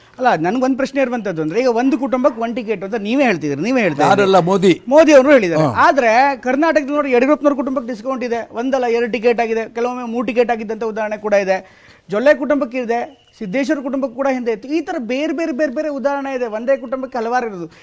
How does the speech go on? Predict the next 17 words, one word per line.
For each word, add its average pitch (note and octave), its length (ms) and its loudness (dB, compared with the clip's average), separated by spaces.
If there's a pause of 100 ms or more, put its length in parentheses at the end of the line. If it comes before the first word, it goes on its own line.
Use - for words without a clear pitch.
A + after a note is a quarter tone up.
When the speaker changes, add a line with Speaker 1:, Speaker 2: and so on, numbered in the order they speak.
(160)
Speaker 1:
ಈಶ್ವರಪ್ಪನವ್ರಿಗೆ D#4+ 720 2
ಮಾತ್ರ D#4 280 0
ಯಾಕೆ C#4+ 240 -2
ಟಾರ್ಗೆಟ್ B3 340 -4
ಆಗ್ತಿದೆ A3 260 -6
ಅನ್ಸುತ್ತೆ? F#3 340 -12
Speaker 2:
ನಾನು F#2+ 200 -10
ಅದಕ್ಕೆ C3 260 -8
ಹೇಳಿದೆ, C3 760 -2 (560)
ಬೇರೆಯವರು G3+ 680 4
ಉದಾಹರಣೆ E3 480 2
ಆಗಬಾರ್ದು, B2+ 520 0 (1600)
ಬೇರೆ F#3 380 6
ಒಳ್ಳೆ F3+ 320 6
ಉದಾಹರಣೆಗಳು G3+ 760 2
ಕೊಡಿ D#3 180 0
ನನಗೆ. G#2 460 -8